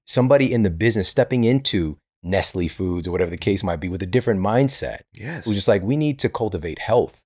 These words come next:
Speaker 1: instead
Speaker 2: Mm-hmm.
Speaker 1: of poisoning the public," or whatever.
Speaker 2: I love that.
Speaker 1: You know, and
Speaker 2: I
Speaker 1: so
Speaker 2: love that.
Speaker 1: having that kind of corporate athlete mentality
Speaker 2: Mm.
Speaker 1: and also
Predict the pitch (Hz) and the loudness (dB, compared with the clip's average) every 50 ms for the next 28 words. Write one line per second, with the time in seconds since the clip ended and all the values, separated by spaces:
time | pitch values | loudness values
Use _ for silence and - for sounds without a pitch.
0 | _ - 85 82 80 78 71 78 98 90 76 85 - - - - 135 117 95 101 | _ -14 -10 -8 -6 -6 -4 -4 -2 -2 -2 -4 -8 -6 -2 0 0 2 0 -2
1 | 95 92 87 82 - - - 95 - - - - - 78 76 80 85 90 85 76 | -6 -8 -10 -12 -8 -6 -6 -6 -6 -10 -16 -16 -14 -12 -10 -8 -8 -10 -10 -10
2 | 76 78 - - 92 90 90 92 101 98 80 76 69 92 92 90 87 85 92 110 | -12 -12 -8 -6 -4 -2 2 2 2 2 0 -2 -4 -2 -2 -2 -2 -2 -2 0
3 | 107 98 98 - - 113 104 98 92 80 71 - - - _ _ - 113 120 131 | 0 0 2 4 6 6 6 6 6 4 0 -6 -14 -18 _ _ -2 0 2 2
4 | 139 135 131 123 120 113 - - - 113 98 90 - - - - 139 120 - 117 | 4 6 6 6 6 4 2 0 -2 -2 -2 -4 -4 -6 -2 -2 0 0 2 2
5 | 101 101 101 98 95 98 95 95 87 80 82 82 - - 120 107 85 - 98 78 | 2 4 4 2 0 -2 -6 -8 -8 -8 -8 -8 -8 -4 0 0 2 2 0 0
6 | 71 67 67 80 78 78 76 71 - _ _ - 92 101 110 120 127 - - - | -4 -6 -8 -10 -10 -10 -12 -12 -16 _ _ -4 0 2 4 4 4 4 4 4
7 | 110 101 95 95 92 87 | 6 6 6 4 2 0